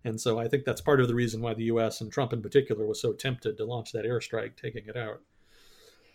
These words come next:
<clears throat> So Iraqi militias are retaliating in part here for the assassination of their leaders. And, uh,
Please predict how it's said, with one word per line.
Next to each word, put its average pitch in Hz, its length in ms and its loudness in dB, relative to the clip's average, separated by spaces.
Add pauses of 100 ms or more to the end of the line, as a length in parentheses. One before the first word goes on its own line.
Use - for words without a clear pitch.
(280)
<clears throat> 185 400 2 (1300)
So 123 340 2
Iraqi 160 420 4
militias 135 480 6
are 117 240 4
retaliating 120 640 2
in 110 120 -4
part 156 260 2
here 120 220 2
for 120 100 -2
the 117 160 -4
assassination 117 760 -2
of 107 80 -10
their 107 160 -4
leaders. 113 520 -6 (760)
And, 107 240 -4
uh, 110 180 -4